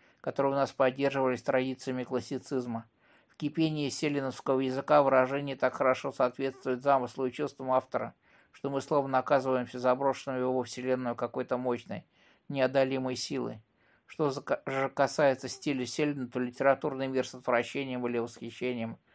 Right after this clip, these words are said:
относился к его арготическому языку, который он выработал языку та-,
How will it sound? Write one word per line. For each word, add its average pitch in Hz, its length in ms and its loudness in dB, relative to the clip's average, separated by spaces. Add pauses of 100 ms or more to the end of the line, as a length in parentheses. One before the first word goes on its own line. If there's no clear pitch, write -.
(260)
относился 135 580 -2
к - 120 -8
его 127 220 6
арготическому 123 960 0
языку, 120 580 -4 (340)
который 143 380 2
он 131 240 0
выработал 135 520 0
языку 123 420 -6
та-, - 280 2